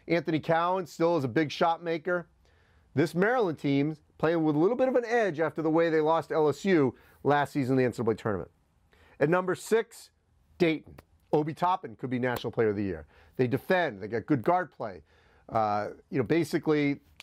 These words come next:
their losses through mid-February were in overtime to Kansas and Maui, at the buzzer to Colorado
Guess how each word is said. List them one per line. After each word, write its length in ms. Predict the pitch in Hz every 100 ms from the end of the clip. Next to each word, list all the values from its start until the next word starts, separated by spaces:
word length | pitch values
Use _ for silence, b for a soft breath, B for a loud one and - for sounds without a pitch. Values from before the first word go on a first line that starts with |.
| -
their 120 | 127
losses 520 | 127 156 180 151 131
through 120 | - 143
mid-February 760 | 151 120 175 170 139 131 127 - b b
were 480 | 120 139 135 135 135
in 80 | 147
overtime 500 | 156 175 175 170 165
to 60 | 139
Kansas 500 | 160 170 165 170 151
and 100 | 143
Maui, 460 | 156 165 180 196 _ _ _ _ _ _ _ _ _ _ _ -
at 120 | 117
the 60 |
buzzer 340 | 101 160 143 143
to 40 |
Colorado 640 | - 156 151 151 147 135